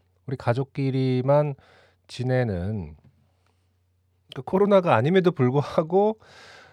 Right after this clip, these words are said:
어, 감기, 기침을 하는 감기라는 것은 사실 어디론가를 가기에 굉장히 조심스러운 일이 돼버렸더라고요. 그러다 보니까 주로 이제 집에서 놀고 혹은 이제 사람 없는 시간에는 야외 활동을 좀 하-, 하기도 했고요.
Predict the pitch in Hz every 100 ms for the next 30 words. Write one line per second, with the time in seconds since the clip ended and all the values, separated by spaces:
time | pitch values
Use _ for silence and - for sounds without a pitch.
0 | _ _ 143 143 139 139 139 135 120 _
1 | _ - 139 143 131 - 131 - 175 170
2 | 165 143 127 143 151 143 127 117 156 147
3 | 175 160 131 151 165 160 160 156 - 135
4 | 156 139 135 147 135 160 156 165 160 135
5 | 139 131 123 123 123 127 135 139 131 143
6 | 135 101 85 90 110 90 87 - 120 127
7 | 110 101 - 139 139 - 135 117 107 117
8 | - _ _ _ - 120 123 110 95 87
9 | 85 78 101 190 - - - - - _
10 | _ 151 165 175 175 143 131 135 - 170
11 | 147 127 139 147 156 156 156 156 156 160
12 | 151 120 131 143 - 139 135 131 123 143
13 | 160 - 156 147 139 156 - 90 87 151